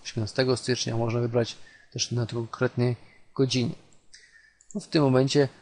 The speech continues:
opublikujemy go w ty-, w tej chwili, więc klikamy opublikuj. A jeszcze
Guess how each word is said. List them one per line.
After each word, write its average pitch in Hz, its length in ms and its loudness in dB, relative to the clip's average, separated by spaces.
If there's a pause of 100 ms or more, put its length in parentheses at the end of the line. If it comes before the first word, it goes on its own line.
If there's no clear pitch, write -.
(180)
opublikujemy 123 760 0
go 120 120 0
w - 120 -12
ty-, 123 300 -2 (480)
w - 60 -20
tej 117 180 -2
chwili, 160 440 -2 (1200)
więc 147 480 -2 (640)
klikamy 120 480 -2 (120)
opublikuj. 139 640 -8 (1400)
A 156 60 -2
jeszcze 147 320 2